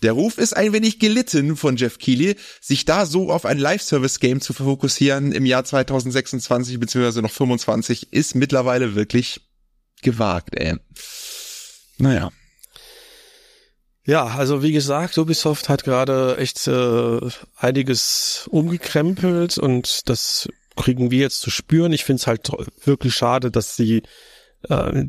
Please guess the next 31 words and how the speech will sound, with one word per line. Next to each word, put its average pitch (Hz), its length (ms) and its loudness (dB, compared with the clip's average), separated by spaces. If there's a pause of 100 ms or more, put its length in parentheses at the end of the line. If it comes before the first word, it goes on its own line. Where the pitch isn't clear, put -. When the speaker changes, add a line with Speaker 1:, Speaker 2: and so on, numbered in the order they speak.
Speaker 2:
auch 123 200 0
so 113 180 0
kleineren 113 680 0
Double-A-Spielen 113 1300 0
keine 113 240 2
Chance 131 360 -2
mehr 127 220 2
widmen, 123 340 0
sondern 113 280 0
sich 110 220 -2
halt 107 140 0
wirklich - 300 0
auch 110 140 0
nur 120 120 2
noch 117 140 -2
auf - 140 -4
solche - 260 0
große 113 380 -2
Brecher 117 420 0
konzentrieren, 113 680 0 (600)
weil 107 560 0
das 104 220 -4
war 117 120 2
jetzt, - 560 -6 (460)
weiß 110 240 0
ich, 110 200 -2
beim, 127 380 -4
das - 160 -2
ist 147 160 0
halt 127 140 0
schade, 120 460 0